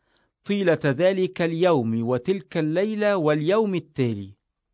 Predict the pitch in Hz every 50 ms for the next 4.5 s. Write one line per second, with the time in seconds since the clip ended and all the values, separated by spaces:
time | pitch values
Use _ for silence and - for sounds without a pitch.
0 | _ _ _ _ _ _ _ _ _ _ _ _ _ _ _ _ _ _ _ _
1 | _ _ _ _ _ _ _ _ _ - 127 139 156 156 147 - - 233 262 247
2 | 208 165 - - 151 131 139 156 190 214 202 165 143 - 143 135 127 117 107 135
3 | 131 131 131 127 160 208 196 160 143 127 - - 190 202 175 143 143 135 131 127
4 | 123 117 - - 185 185 208 202 196 190